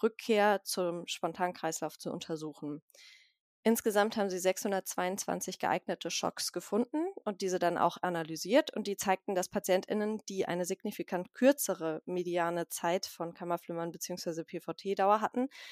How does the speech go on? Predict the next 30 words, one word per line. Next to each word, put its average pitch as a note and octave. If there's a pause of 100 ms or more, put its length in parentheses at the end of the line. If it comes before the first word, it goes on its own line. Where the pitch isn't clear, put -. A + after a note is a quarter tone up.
(320)
auch G#3
insgesamt F#3+
mehr F3
rosk E3+
aufgewiesen D#3+
haben. D3
Im F#3
Vergleich E3+
dazu A3
haben F#3
PatientInnen F3
mit E3+
längerer A3
Zeit A3
bis A3
zur F#3+
Defibrillation F3+
weniger F3
häufig C#3+
rosk C#3+
erreicht. D3 (1160)
Die F#3
unterschiedlichen G#3
Zeitdauern G3
waren F#3
im F3+
Median E3+
null F#3+
Komma E3+
acht -